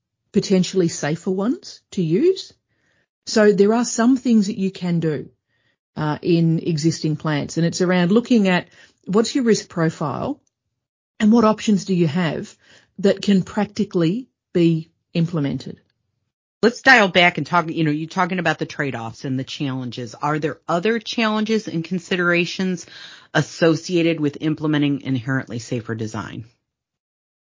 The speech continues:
Speaker 1: One of the common challenges I do see is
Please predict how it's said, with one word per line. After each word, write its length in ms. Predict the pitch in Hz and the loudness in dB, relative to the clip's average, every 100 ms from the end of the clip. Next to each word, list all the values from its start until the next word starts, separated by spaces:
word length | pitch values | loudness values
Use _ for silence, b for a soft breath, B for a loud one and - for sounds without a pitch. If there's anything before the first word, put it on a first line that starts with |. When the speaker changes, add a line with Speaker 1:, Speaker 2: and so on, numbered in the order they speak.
| _ | _
Speaker 1:
One 160 | 247 294 | 0 2
of 80 | 403 | 4
the 60 | |
common 340 | 381 220 226 214 | 2 4 6 6
challenges 500 | 202 185 175 170 160 | 4 2 2 2 2
I 120 | 156 | 0
do 160 | 156 160 | 0 0
see 540 | - 185 143 147 - | 0 -2 0 -4 -6
is 480 | - 185 180 170 - | -2 4 4 2 -4